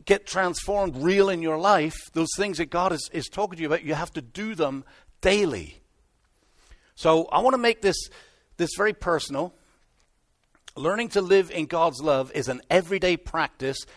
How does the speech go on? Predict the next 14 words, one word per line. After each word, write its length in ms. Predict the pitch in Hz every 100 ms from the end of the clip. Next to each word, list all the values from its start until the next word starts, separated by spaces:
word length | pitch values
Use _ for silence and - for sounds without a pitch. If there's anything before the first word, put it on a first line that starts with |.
| -
and 120 | 131
I've 100 | 170
got 240 | 175 165 -
three 380 | - 170 202 170
of 120 | 113
them 140 | 101 87
for 160 | 110 90
you, 100 | 82
all 120 | 110
right? 240 | 156 208 - _ _ _ _ _ _ _ _
Number 260 | 131 180 202
one, 400 | 175 175 190 190 - _ _ 175
every 440 | 208 190 247 240
day 500 | 185 156 139 135